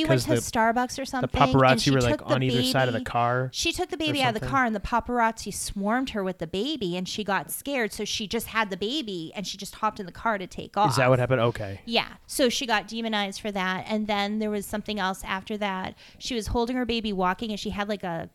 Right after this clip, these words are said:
Speaker 1: glass of water or something in the other hand, and she tripped. And they ca-, they, like, get a snap of her as she's tripping with her baby in her arm. And she went on, I think,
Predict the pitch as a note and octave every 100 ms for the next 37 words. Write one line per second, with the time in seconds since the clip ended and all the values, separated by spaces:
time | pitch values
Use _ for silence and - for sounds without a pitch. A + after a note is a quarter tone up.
0 | - F3+ F#3 - E3+ D#3+ E3 F3 F3+ F#3+
1 | G3 F#3+ F#3 F3+ E3+ E3+ F3 E3 G3 F3+
2 | E3 - - - - - - - - -
3 | - G#3+ G3+ F#3 - - - G#3 F#3 F3+
4 | F3 _ G#3 F#3+ - G#3 F3+ F3+ G#3 F#3
5 | - F#3+ E3+ G3+ F3 - - - F3 A#3
6 | B3 B3+ F#3+ - - E3 E3+ - A3+ A#3+
7 | F#3 D#3 - - D#2+ G#3+ - - - -
8 | - - - G#3+ G3+ G3 G3 G3 - A3+
9 | G3+ G#3 G3+ F#3+ F#3+ F#3+ G3 G3+ _ _
10 | _ - _ - - A#3+ B3+ -